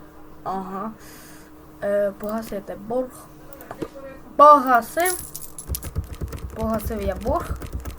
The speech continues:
Ми зараз Польщу, Мазовію заходимо. І оце, ну,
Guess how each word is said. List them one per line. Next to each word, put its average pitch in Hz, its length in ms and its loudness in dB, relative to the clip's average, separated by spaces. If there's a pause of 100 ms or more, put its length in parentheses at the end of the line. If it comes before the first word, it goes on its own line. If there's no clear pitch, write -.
(540)
Ми 254 60 -2
зараз 247 200 -2
Польщу, - 440 -4
Мазовію 269 420 -2
заходимо. 311 520 -4 (540)
І - 100 -4
оце, 113 240 -4
ну, 127 60 -6